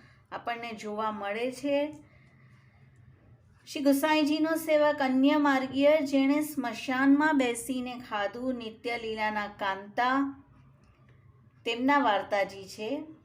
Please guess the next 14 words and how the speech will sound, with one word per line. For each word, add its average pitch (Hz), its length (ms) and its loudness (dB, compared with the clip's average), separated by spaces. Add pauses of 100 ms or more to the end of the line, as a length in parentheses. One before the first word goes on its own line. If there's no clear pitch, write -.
(640)
દસમો 330 540 0
મર્મ 330 380 0
છે, 349 340 -4
"ભગવદીય 254 800 0
જાન 247 540 0
સતસંગ 226 760 -6
કો 247 360 2
અનુસરે, 220 1040 -4 (180)
ના 233 360 -2
દેખે 254 580 -2
દોષ 214 480 -8
અરુ 220 500 -6 (160)
સત્ય 311 480 -4
ભાખે." 185 640 -8